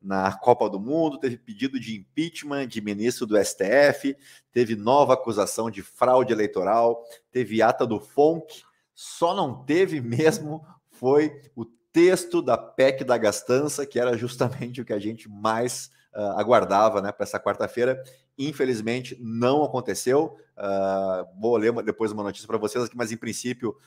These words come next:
ah, fica pra amanhã, né? Não houve consenso ainda no Senado Federal em relação a esse texto. Mas vamos lá começar o nosso resumo pelos principais portais de notícia no Brasil e no mundo. Eu vou abrir aqui a Bloomberg pra gente dar uma olhada.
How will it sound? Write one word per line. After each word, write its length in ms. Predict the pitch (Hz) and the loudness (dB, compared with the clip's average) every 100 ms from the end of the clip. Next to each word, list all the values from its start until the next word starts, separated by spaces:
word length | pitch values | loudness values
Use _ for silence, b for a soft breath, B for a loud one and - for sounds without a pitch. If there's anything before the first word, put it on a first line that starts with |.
| b | b
ah, 300 | 95 98 98 - | -4 -2 -2 -6
fica 220 | 117 - | -6 -4
pra 140 | 104 110 | 0 0
amanhã, 360 | 123 110 147 - _ _ _ | 2 0 -2 -4 _ _ _
né? 140 | 98 107 | -8 -4
Não 160 | 110 | -2
houve 260 | 107 120 117 | 0 0 -2
consenso 680 | 107 95 110 135 - - _ _ | -8 -6 -6 -6 -8 -16 _ _
ainda 440 | 87 98 135 131 | -10 -8 -4 -4
no 120 | 104 101 | -4 -4
Senado 360 | 107 87 92 | -4 -2 -4
Federal 480 | - 117 98 113 120 | -2 0 2 0 0
em 20 | |
relação 500 | 101 95 - 95 98 - b b - | -2 -2 -2 -6 -6 -12 b b -4
a 120 | 92 | -2
esse 220 | 95 - | 0 -4
texto. 420 | - 147 185 - b b | -2 0 0 -4 b b
Mas 160 | 120 120 | -2 0
vamos 180 | 175 180 | 2 4
lá 100 | 165 | 2
começar 380 | 202 160 131 156 | 2 -2 2 2
o 60 | |
nosso 240 | 147 139 127 | 2 -2 0
resumo 400 | 110 - 156 160 | 0 0 -4 -2
pelos 260 | 117 101 | -2 -4
principais 500 | - 107 - 104 113 | -8 -16 -4 -4 -4
portais 400 | - 104 - 104 | -4 -4 0 0
de 80 | 104 | -2
notícia 560 | 98 - 127 131 113 - b b b b _ | -8 -8 -8 -6 -6 -8 b b b b _
no 220 | 110 139 | 2 4
Brasil 360 | 131 117 98 123 | 6 4 4 0
e 60 | |
no 100 | 147 | 0
mundo. 480 | 139 175 233 151 - 113 | 0 0 0 -2 -4 -2
Eu 260 | 120 131 | 0 2
vou 280 | 113 139 165 | 2 2 2
abrir 280 | 107 120 135 | 0 0 -2
aqui 320 | 131 - - | -2 -6 -6
a 140 | 98 92 | -2 -4
Bloomberg 580 | 92 123 202 156 95 95 | -2 -4 -4 0 -2 -2
pra 100 | 92 | -8
gente 200 | 95 92 | -10 -6
dar 120 | 98 | -4
uma 100 | 143 | 0
olhada. 420 | 113 156 135 | 0 0 -4